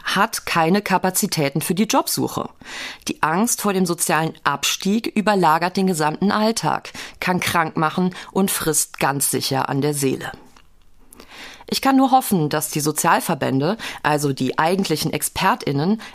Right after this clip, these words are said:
angesichts dieser Pläne Sturm laufen werden. Vor ein paar Wochen gab es übrigens den Internationalen Tag für die Beseitigung der Armut. An diesem Tag geht es nicht allein darum, Armut sichtbar zu machen,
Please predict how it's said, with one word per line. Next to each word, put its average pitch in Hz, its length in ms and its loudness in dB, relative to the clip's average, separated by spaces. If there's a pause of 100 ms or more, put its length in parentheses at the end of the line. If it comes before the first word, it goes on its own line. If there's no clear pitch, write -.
angesichts 202 600 2
dieser 277 300 2
Pläne 139 380 0
Sturm 139 440 2
laufen 117 340 0
werden. - 340 -6 (680)
Vor - 180 -2
ein 220 140 0
paar 180 240 0
Wochen 208 340 2
gab 185 260 0
es 226 120 -2
übrigens 208 540 0
den 208 140 2
Internationalen 175 840 0
Tag 147 360 0
für 196 160 -2
die 185 100 -2
Beseitigung 196 720 0
der 127 200 -4
Armut. 127 520 -4 (840)
An 151 120 -2
diesem 180 260 0
Tag 139 340 0
geht 190 160 0
es - 100 -4
nicht 185 200 0
allein 131 300 0
darum, 151 540 2
Armut 147 360 2
sichtbar 170 400 -2
zu - 140 -2
machen, 139 380 0